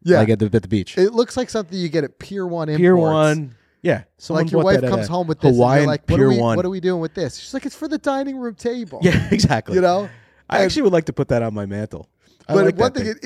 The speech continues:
Speaker 1: it doesn't, it
Speaker 2: For
Speaker 1: look
Speaker 2: no
Speaker 1: like a
Speaker 2: golf
Speaker 1: trophy. It's got a
Speaker 2: relation at all.
Speaker 1: very Hawaii vibe, but it doesn't
Speaker 2: Yeah.
Speaker 1: have a tr-, it doesn't look like a trophy
Speaker 2: It doesn't
Speaker 1: per
Speaker 2: look like a
Speaker 1: se.
Speaker 2: trophy in my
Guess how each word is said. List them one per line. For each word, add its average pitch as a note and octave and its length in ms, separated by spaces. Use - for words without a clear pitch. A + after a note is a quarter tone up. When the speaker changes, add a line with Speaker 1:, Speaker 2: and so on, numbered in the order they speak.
Speaker 1:
it - 40
doesn't, C4 400
it G#3+ 160
Speaker 2:
For F3+ 80
Speaker 1:
look F3 60
Speaker 2:
no F3 80
Speaker 1:
like F#3 80
a F3 60
Speaker 2:
golf D3+ 140
Speaker 1:
trophy. C3 260
It's B2 60
got - 120
a - 20
Speaker 2:
relation - 40
at - 0
all. - 60
Speaker 1:
very D4+ 160
Hawaii F#3+ 440
vibe, C3 320
but B2+ 80
it - 20
doesn't F#3+ 180
Speaker 2:
Yeah. A3 60
Speaker 1:
have D#3+ 120
a C#3 40
tr-, - 200
it D#3 60
doesn't F3+ 220
look D3+ 240
like C#3 160
a A#2 60
trophy C#3 760
Speaker 2:
It A#2+ 60
doesn't C3+ 180
Speaker 1:
per A#2+ 60
Speaker 2:
look G#2 80
like G#2 120
a F2 60
Speaker 1:
se. - 80
Speaker 2:
trophy F2+ 260
in D#2+ 120
my C#2+ 180